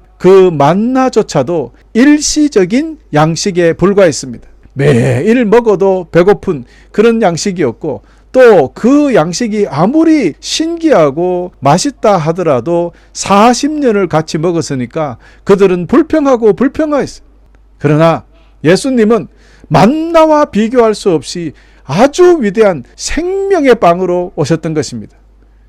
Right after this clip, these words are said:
여러분, 다시 말씀드립니다. 만나는 생명의 빵이 아니었어요.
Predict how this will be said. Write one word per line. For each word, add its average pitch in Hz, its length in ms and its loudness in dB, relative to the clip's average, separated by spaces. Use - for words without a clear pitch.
여러분, 185 260 2
다시 196 240 2
말씀드립니다. 196 800 0
만나는 285 760 0
생명의 320 720 -4
빵이 226 260 -2
아니었어요. 185 600 -6